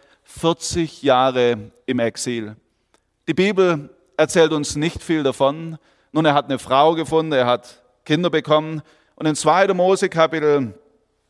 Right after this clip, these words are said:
drei, Vers eins wird mit nur einem Satz beschrieben,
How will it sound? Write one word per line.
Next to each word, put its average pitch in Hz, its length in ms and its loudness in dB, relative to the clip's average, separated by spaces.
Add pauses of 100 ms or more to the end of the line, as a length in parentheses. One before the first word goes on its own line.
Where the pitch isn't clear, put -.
(280)
drei, 151 600 2
Vers 131 360 0
eins 151 640 0 (360)
wird 170 240 -2
mit 165 200 -4
nur 196 280 2
einem 196 460 0
Satz 175 420 0
beschrieben, 156 720 -2